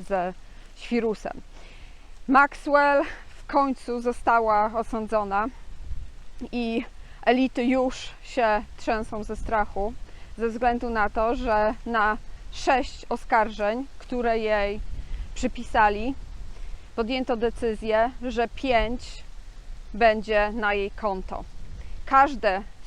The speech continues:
z tych oskarżeń, czyli przygotowywanie dziewczynek, szukanie dziewczynek dla Jeffrey Epstein i tak dalej, będzie się liczyło od pięciu do czterdziestu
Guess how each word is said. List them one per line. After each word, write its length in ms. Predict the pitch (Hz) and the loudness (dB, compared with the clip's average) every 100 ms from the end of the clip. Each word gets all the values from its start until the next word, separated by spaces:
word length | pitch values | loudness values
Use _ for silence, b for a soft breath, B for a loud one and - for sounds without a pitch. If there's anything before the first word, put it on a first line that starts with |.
| - | -8
z 40 | |
tych 480 | - 226 196 - - - | 0 0 0 -4 -10 -8
oskarżeń, 800 | 220 - 233 202 190 185 196 196 | -8 2 2 2 0 -4 -4 -10
czyli 420 | - 214 202 196 190 b b b b b b b - | -8 -6 -6 -8 -10 b b b b b b b -10
przygotowywanie 840 | - 247 240 240 233 220 226 220 | -2 0 2 0 0 2 2 0
dziewczynek, 920 | 214 214 - - 277 262 240 233 220 - - - - - - - - - - - - - - - | -2 -4 -4 0 2 2 4 2 0 -10 -16 -16 -18 -16 -16 -16 -18 -18 -18 -18 -18 -18 -16 -10
szukanie 520 | 247 - 262 254 247 | -6 2 2 2 0
dziewczynek 560 | 240 - 262 240 226 | -2 -4 -2 0 0
dla 280 | 214 226 220 214 | 2 4 4 4
Jeffrey 380 | 226 220 220 214 | -2 -4 -4 0
Epstein 600 | 208 202 - 208 202 196 190 - | 0 -2 -8 -8 -6 -6 -8 -10
i 100 | 214 | 0
tak 200 | 220 208 | 0 4
dalej, 400 | 214 196 196 254 | 4 4 4 0
będzie 560 | 277 226 240 240 233 233 | -4 -2 0 0 -2 -2
się 140 | 254 | -4
liczyło 520 | 226 214 - 240 220 | -6 -6 -2 2 2
od 180 | - - | 2 -2
pięciu 580 | - - 294 285 - 277 | -4 -2 0 -2 -4 -2
do 180 | 233 254 | -2 -2
czterdziestu 840 | - 254 214 240 240 - 220 220 | -2 -4 -2 -2 -4 -2 -2 -2